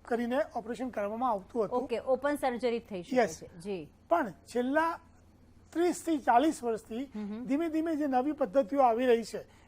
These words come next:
Speaker 1: જેમાં લેપ્રોસ્કોપિક પદ્ધતિ બહુ જ એડવાન્સ છે. લેપ્રોસ્કોપિક પદ્ધતિથી વેન્ટ્રલ હર્નિયા, ઇન્સિસ્ટલ હર્નિયા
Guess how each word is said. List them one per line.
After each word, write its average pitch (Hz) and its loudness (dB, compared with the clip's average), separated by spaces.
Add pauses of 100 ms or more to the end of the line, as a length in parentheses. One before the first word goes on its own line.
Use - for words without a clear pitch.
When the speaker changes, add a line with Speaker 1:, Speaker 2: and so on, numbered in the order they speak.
(140)
Speaker 1:
જેમાં 254 2
લેપ્રોસ્કોપિક 277 -2
પદ્ધતિ 269 -2 (320)
બહુ 240 0
જ - -6 (340)
એડવાન્સ 226 0
છે. 302 2 (420)
લેપ્રોસ્કોપિક 269 -4
પદ્ધતિથી 247 -2
વેન્ટ્રલ 220 -2
હર્નિયા, 262 -2
ઇન્સિસ્ટલ 233 -8
હર્નિયા 262 -2